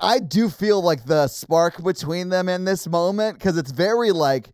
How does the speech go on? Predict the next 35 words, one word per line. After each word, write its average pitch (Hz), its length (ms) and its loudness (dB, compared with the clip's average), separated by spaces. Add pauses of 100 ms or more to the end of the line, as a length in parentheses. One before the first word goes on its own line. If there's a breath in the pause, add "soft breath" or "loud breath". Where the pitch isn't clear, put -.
(120)
awkwardly 160 680 -2
long 156 560 0
and, 151 80 -2
like, 131 140 -2
they 127 120 -2
both 123 340 -4
know 113 220 -2
it 120 40 -2
and 107 100 -8
they 104 80 -4
both 101 320 -6 (120)
want 98 360 -6
it. 143 180 -6 (280)
But 127 140 -6
Carrie 135 320 -4
Elwes 123 240 -2
is 113 80 -10
like, 117 220 -4 (180)
"I'm 156 140 -2
trying 175 180 0
to 147 80 0
steal 147 320 -6
her 139 160 -6
money. 127 600 -6
I'm 131 160 -4
not 131 160 -4
trying 143 180 -4
to, 131 60 -4
like, 123 320 -2 (240)
get 131 180 0
up 135 140 0
in 131 100 -2
her 123 220 -2 (320)
vagine," 131 640 -4
right? 175 340 -2